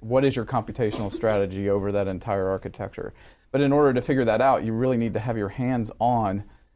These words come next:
you know, those kinds of architectures and building up the talent base that's necessary in order to carry out this work.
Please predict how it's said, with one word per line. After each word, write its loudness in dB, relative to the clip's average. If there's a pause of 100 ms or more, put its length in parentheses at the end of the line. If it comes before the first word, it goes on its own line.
(140)
you -8
know, -2
those 0
kinds -2
of -8
architectures -4
and -4
building 2
up 2 (100)
the -4
talent 0
base 0
that's -8
necessary -2
in -2
order 0
to -2
carry 0
out 0
this -6
work. -2